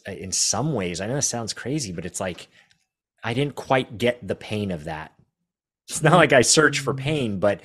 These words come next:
Speaker 1: I just feel like I was numb. And
Speaker 2: Yeah.
Speaker 1: after not being numb and really living life, what I said to myself is, "I, I kinda want the experience of,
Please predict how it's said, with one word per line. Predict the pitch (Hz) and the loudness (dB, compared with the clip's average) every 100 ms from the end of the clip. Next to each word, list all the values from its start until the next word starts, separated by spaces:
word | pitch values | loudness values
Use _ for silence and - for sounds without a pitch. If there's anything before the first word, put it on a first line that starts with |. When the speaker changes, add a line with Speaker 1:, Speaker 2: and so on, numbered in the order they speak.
| - - - | -16 -20 -8
Speaker 1:
I | |
just | 120 135 - | -2 0 2
feel | 147 | 2
like | 135 123 | 2 2
I | 113 | 0
was | 101 101 | 0 -2
numb. | 95 101 110 82 80 - | -2 0 0 -2 -8 -8
And | 98 92 - | -6 -6 -4
Speaker 2:
Yeah. | 160 156 156 151 _ _ _ | -4 -4 -6 -12 _ _ _
Speaker 1:
after | 127 123 139 | -6 -2 -2
not | 107 98 117 110 | 0 0 0 -2
being | 104 127 127 123 | -2 0 0 -2
numb | 123 120 131 147 143 _ _ | 0 0 -2 -6 -10 _ _
and | - 101 98 | -6 -4 0
really | 113 113 | 0 0
living | 90 87 98 101 104 95 | -2 0 2 4 2 0
life, | 90 92 110 - - | -2 -2 -4 -8 -8
what | 104 | -4
I | 98 92 87 | -2 -4 -8
said | - - 120 113 | 0 0 0 -4
to | |
myself | 98 87 - 90 87 - | -6 -2 -2 -2 -8 -10
is, | 90 - - | -10 -10 -10
"I, | 92 92 - | -10 -10 -10
I | 95 | -12
kinda | 87 - 110 | -10 -8 -6
want | 98 95 90 | -4 -6 -6
the | 92 | -8
experience | - - 101 113 101 90 - | -6 -6 -4 -4 -4 -6 -6
of, | 95 85 - - | -6 -10 -14 -20